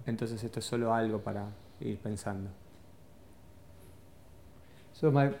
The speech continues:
Speaker 2: my point was, when you wanna purify your desire,
Speaker 1: Entonces, mi punto es que cuando deseamos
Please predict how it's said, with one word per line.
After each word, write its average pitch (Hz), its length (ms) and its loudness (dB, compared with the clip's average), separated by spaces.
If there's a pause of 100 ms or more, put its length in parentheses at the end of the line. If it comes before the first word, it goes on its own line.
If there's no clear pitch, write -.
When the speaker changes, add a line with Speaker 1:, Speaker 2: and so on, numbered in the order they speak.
(120)
Speaker 2:
my 147 120 6
point 170 300 6
was, 147 240 8
when 151 240 8
you 147 240 8 (340)
wanna 160 240 10
purify 190 640 12
your 139 140 12
desire, 127 600 8 (180)
Speaker 1:
Entonces, 110 340 -2
mi 113 120 0
punto 139 300 4
es 120 120 4
que 113 240 4
cuando 113 420 2
deseamos 135 720 2